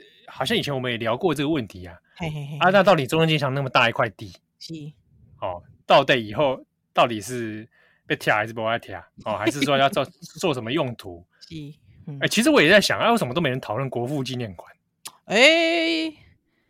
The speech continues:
Speaker 1: 那个地段也蛮是没败啊。
Speaker 2: 没，没败，没败，嘿，嘿，嘿，
Speaker 1: 对不对？
Speaker 2: 地段没败，嗯。
Speaker 1: 中正纪念堂哦，哎，我们以前是怎么想的？说可以把它拿来做什么用途？你觉得想挪做什么用途？
Speaker 2: 我，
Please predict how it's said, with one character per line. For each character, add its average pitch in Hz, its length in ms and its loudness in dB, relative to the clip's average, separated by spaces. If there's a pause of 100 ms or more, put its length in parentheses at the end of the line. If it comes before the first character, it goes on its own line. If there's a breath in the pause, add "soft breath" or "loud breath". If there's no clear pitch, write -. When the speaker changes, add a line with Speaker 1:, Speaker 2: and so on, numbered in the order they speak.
(140)
Speaker 1:
那 226 40 -4
个 214 80 -2
地 208 160 0
段 160 180 4
也 117 60 -6
蛮 107 120 -6
是 113 80 -10
没 104 140 -8
败 104 220 0
啊。 87 160 -16 (100)
Speaker 2:
没， 170 160 -8
没 147 160 -8
败， 175 220 -2
没 151 120 -12
败， 156 220 -6
嘿， 175 300 -6
嘿， 170 420 -8
嘿， - 0 -
Speaker 1:
对 180 160 -8
不 135 60 -6
对？ 131 80 -6
Speaker 2:
地 156 40 -12
段 156 160 -8
没 135 200 -16
败， 127 240 -14 (180)
嗯。 139 380 -12
Speaker 1:
中 294 120 0
正 285 140 4
纪 302 100 0
念 269 180 4
堂 123 240 0
哦， 104 440 -4 (600)
哎， 208 180 6
我 160 100 4
们 254 100 8
以 202 60 6
前 143 180 0
是 185 60 -4
怎 160 120 2
么 123 100 0
想 92 260 -2
的？ 85 180 -18
说 - 140 -6
可 196 100 2
以 170 60 4
把 120 140 2
它 147 80 2
拿 127 100 0
来 123 100 2
做 151 160 -4
什 120 100 -10
么 101 100 -12
用 127 180 -8
途？ 85 240 -16 (260)
你 139 80 -8
觉 151 120 2
得 190 120 6
想 113 300 -4
挪 135 180 -2
做 170 140 -2
什 117 100 -6
么 98 80 -12
用 120 160 -8
途？ 85 200 -20 (240)
Speaker 2:
我， 370 100 2